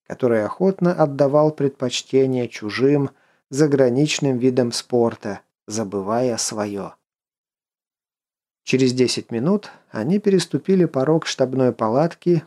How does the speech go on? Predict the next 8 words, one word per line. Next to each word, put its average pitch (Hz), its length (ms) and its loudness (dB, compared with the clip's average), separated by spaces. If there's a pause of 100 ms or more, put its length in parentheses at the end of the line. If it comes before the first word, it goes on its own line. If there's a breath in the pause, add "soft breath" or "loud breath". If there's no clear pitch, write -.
полковника 127 840 0
графа 117 480 0
Леора, 117 600 4 (460)
который 107 340 -2
встретил 131 540 0
их 117 200 -2
у 101 60 -2
входа 180 580 0